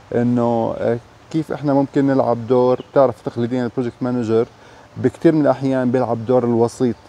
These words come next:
إنه هو بده يترجم لغة البزنس ل، لجماعة التكنيكال، فبالتالي بيكون هو هذا الشخص اللي بالنص اللي لازم يفهم على الطرفين. Again،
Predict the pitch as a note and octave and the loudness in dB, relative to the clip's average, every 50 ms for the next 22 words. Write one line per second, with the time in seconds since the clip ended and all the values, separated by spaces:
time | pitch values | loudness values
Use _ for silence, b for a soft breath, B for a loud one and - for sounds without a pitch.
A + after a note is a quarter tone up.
0 | - - A#2+ B2 B2+ B2 B2 A#2+ A#2+ A2 B2+ D3+ D3+ C#3 B2+ B2+ B2 B2 B2+ A#2+ | -12 -8 -4 -4 -2 -2 -2 -4 -6 -4 -2 -2 0 0 0 0 0 -2 -2 -4
1 | B2 A#2+ - D3 C3+ B2+ A#2+ B2+ A#2+ A#2 A2+ A#2+ A2 A#2 A2 - B2+ A2 A2 B2 | -4 -2 0 0 0 2 0 0 0 2 2 2 0 0 -2 -2 -2 -2 -2 -2
2 | B2+ B2+ B2+ B2 A#2 - - A#2 A2+ A#2 A#2+ B2 A#2 B B B B B B - | -2 -2 -2 -4 -4 -4 -2 0 2 2 0 -2 -4 B B B B B B -4
3 | G#2+ A2+ A#2 A#2 A#2+ C3+ C#3 B2 A2 A2 A#2 A#2+ A#2+ A#2+ A2+ A#2 A#2 - - C#3+ | 0 0 2 4 4 4 4 2 0 -2 -2 0 0 2 0 0 -2 -4 -6 -6
4 | - - C3 A#2 - - A#2+ A#2+ C3 C3 - - B2 A2+ A2 A2 A2 A2 A2 A2+ | -4 -6 -6 -4 -2 0 0 0 0 -4 -4 -2 0 2 2 2 2 0 -4 -8
5 | A2 - - A#2+ A#2 A2+ A#2 A2+ A2 G#2+ - - C3 B2 A#2 B2 B2 A#2 A2 G#2+ | -6 -2 0 0 2 2 0 -2 -4 -6 -4 -4 -4 -4 -4 -4 -4 -2 -2 -2
6 | A2 A2+ G#2+ G#2+ G2+ - - - - - G#2+ G#2 G2+ G#2+ G#2+ A2 A2+ A2+ A2+ - | -2 -2 -4 -6 -10 -12 -16 -14 -10 -8 -6 -6 -4 -4 -4 -4 -4 -4 -6 -8
7 | - B B B B B B - G#2+ G#2 A2+ A#2+ A2+ A2+ A2 A2 A2 A2+ A2+ G#2+ | -12 B B B B B B -4 0 2 2 2 2 0 -2 -2 -2 -4 -4 -6
8 | - - - A2 G#2+ G#2 G#2+ - G#2 G#2+ G#2 G#2 G#2 - G#2+ G#2+ G#2 G2+ G2+ - | -8 -6 -4 -4 -4 -4 -4 -4 -4 -2 -2 -2 -2 -4 -4 -4 -4 -4 -6 -4
9 | - A2+ G#2 G#2+ G#2 - C#3 D#3 G3+ G#3+ G#3+ - B B B B B B B B | -4 -4 -4 -2 -2 -2 -2 -2 -2 -4 -8 -10 B B B B B B B B
10 | B B B B B - - - - B2 B2 A2+ C3 B2+ B2 B2 | B B B B B -20 -18 -6 -2 -2 0 2 2 2 2 0